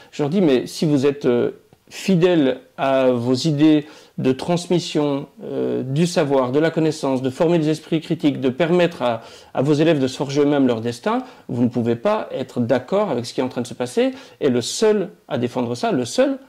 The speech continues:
c'est Éric Zemmour. Je donne un exemple tout simple. Tous les collègues seront d'accord pour dire que le collège unique, c'est une catastrophe.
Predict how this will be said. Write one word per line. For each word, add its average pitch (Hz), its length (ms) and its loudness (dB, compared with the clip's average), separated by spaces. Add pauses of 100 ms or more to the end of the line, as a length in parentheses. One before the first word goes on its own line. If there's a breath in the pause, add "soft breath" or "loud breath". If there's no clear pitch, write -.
(260 soft breath)
c'est - 180 -2
Éric 123 180 2
Zemmour. 202 260 2
Je 143 60 -6
donne 151 160 2
un 147 100 2
exemple 147 280 0
tout 160 100 -4
simple. 135 260 -4 (100)
Tous 226 120 2
les 160 140 4
collègues 156 240 2
seront - 180 -4
d'accord 131 320 0
pour 123 160 -4
dire 147 260 -2
que - 80 0
le 143 80 2
collège 131 280 -2
unique, 143 200 0
c'est 123 100 -8
une 120 60 -6
catastrophe. 127 560 -4